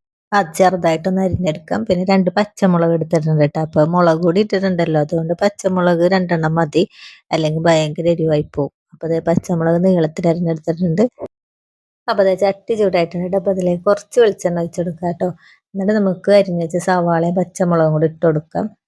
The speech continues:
എന്നിട്ടൊന്ന് ഇതായി വരുമ്പോഴത്തേക്കും കുറച്ച് വേപ്പിലയും കൂടി ഇട്ട് കൊടുത്ത്, ഇട്ട് കൊടുക്കാം ട്ടോ. അപ്പൊ ഞാൻ ഇത് ഇങ്ങനെ വഴറ്റിയിട്ട് കോവക്കയും ഈ വെളിച്ചെണ്ണയിലിട്ടിട്ട് ഇങ്ങനെ വഴറ്റിയാണ് ട്ടോ വേവിക്കുന്നത്, അല്ലാണ്ട് വെള്ളത്തിലിട്ടല്ല. അപ്പൊ മീൻകറി നമ്മൾ വെക്കുമ്പോ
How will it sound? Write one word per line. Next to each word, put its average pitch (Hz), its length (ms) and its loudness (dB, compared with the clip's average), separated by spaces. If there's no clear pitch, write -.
എന്നിട്ടൊന്ന് 214 420 2
ഇതായി 180 280 4
വരുമ്പോഴത്തേക്കും 175 640 0
കുറച്ച് - 380 -4
വേപ്പിലയും 190 440 2
കൂടി 170 140 -2
ഇട്ട് 165 140 -6
കൊടുത്ത്, 170 320 0
ഇട്ട് 190 240 -4
കൊടുക്കാം 156 340 2
ട്ടോ. 147 100 -4
അപ്പൊ 156 200 -4
ഞാൻ 196 260 2
ഇത് 196 300 -2
ഇങ്ങനെ 202 280 0
വഴറ്റിയിട്ട് 185 840 -2
കോവക്കയും 185 760 2
ഈ 220 120 -6
വെളിച്ചെണ്ണയിലിട്ടിട്ട് 185 1200 -2
ഇങ്ങനെ 202 240 0
വഴറ്റിയാണ് 190 720 -2
ട്ടോ 190 100 2
വേവിക്കുന്നത്, 165 600 2
അല്ലാണ്ട് 175 280 4
വെള്ളത്തിലിട്ടല്ല. 175 840 0
അപ്പൊ - 200 -14
മീൻകറി 170 520 0
നമ്മൾ 226 200 4
വെക്കുമ്പോ 220 380 2